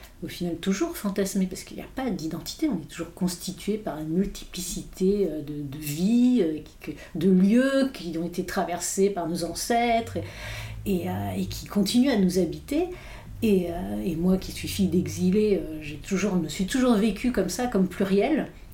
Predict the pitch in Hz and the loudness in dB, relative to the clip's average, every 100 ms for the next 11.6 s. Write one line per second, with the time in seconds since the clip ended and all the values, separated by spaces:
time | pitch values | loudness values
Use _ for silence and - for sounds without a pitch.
0 | - 165 160 170 175 170 220 294 277 214 | -4 -2 0 0 2 2 2 4 4 4
1 | 202 165 165 160 165 165 160 175 160 175 | 2 2 -2 -2 -2 -2 -2 -2 -2 -2
2 | 175 - 151 151 170 285 320 - - - | -4 -6 -6 -4 0 2 0 -4 -16 -8
3 | 160 160 190 202 175 165 160 170 175 185 | -4 2 2 4 2 0 -2 0 2 4
4 | 202 185 151 156 - - - - 240 - | 4 4 0 -8 -10 -12 -6 -2 -2 0
5 | 196 185 202 214 196 156 160 185 165 151 | 2 4 4 4 0 0 -4 -6 -6 -6
6 | 156 196 196 - 226 220 226 180 165 175 | -6 -2 -4 -2 -2 0 0 0 -4 -8
7 | 165 180 180 240 196 - - - 202 - | -8 -4 0 0 0 -2 -4 -4 -4 2
8 | 196 196 185 - - 165 170 175 196 190 | 2 2 -2 -8 -6 -4 -2 2 2 2
9 | - - - 190 190 202 190 175 175 180 | 0 -6 -2 4 6 6 4 -2 -4 -2
10 | 175 - 190 214 269 320 254 - - - | -2 0 2 4 4 4 2 -4 -12 -10
11 | - 156 - 147 - | -6 -6 -4 -6 -6